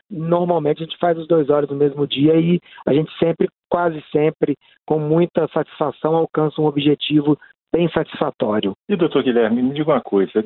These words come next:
Speaker 2: existe limite mínimo ou máximo de grau para que a pessoa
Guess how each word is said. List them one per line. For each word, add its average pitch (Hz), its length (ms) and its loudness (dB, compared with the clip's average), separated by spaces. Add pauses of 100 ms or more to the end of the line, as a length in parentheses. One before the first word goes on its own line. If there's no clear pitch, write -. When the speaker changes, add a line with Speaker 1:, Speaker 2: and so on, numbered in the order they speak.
Speaker 2:
existe 156 480 -2
limite 117 420 4
mínimo 104 720 4
ou 107 140 2
máximo 98 640 -2
de 95 80 -8
grau 101 400 0 (160)
para 104 160 0
que - 160 -2
a 104 80 2
pessoa 107 480 0